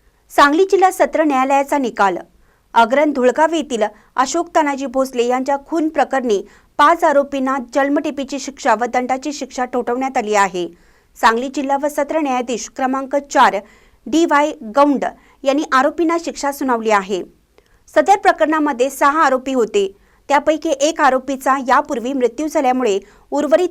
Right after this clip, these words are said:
पाच आरोपींना जन्मठेपेची शिक्षा सुनावण्यात आली आहे. संदीप दादासो चौगुले, विशाल बिरुदेव चौगुले, नानासो उर्फ सागर माणिक चौगुले, कुंडलिक उर्फ कोंडीराम पांडुरंग कणप आणि विजय आप्पासो चौगुले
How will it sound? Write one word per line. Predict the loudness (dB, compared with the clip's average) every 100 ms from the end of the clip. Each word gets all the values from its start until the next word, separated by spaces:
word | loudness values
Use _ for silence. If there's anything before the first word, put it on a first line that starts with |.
| 2
पाच | 2 4 2
आरोपींना | 2 0 -2 0 0
जन्मठेपेची | -2 -4 -4 -4 -8 -10 -6 -6 -6 -8 -10
शिक्षा | -10 -2 0 0
सुनावण्यात | -2 -6 -4 -2 -2
आली | 0
आहे. | 0 0 -4 -6 -12 _ _ _ _ -2
संदीप | 2 2 0
दादासो | 2 0 0 -4
चौगुले, | -2 -2 0 0 0 -2 -10 _ -6
विशाल | -6 2 2 2
बिरुदेव | -2 -2 0 -2 -2
चौगुले, | 0 0 0 -2 -2 -2 _ _ _
नानासो | 2 2 2 0
उर्फ | 0 0 2 2 2
सागर | 2 2 4 2
माणिक | 4 2 0 -2
चौगुले, | 0 0 2 0 -2 _ _ _ -2
कुंडलिक | 2 4 2 0
उर्फ | -4 -2 0 0 -2 _ _ _
कोंडीराम | 0 2 2 2
पांडुरंग | 2 2 2 -2 0 -2
कणप | 0 0 0 0 -4 -6 _ _ _ -4
आणि | 0 0
विजय | 0 -2 0 0 2
आप्पासो | 0 2 0 0
चौगुले | 0 2 2 2 0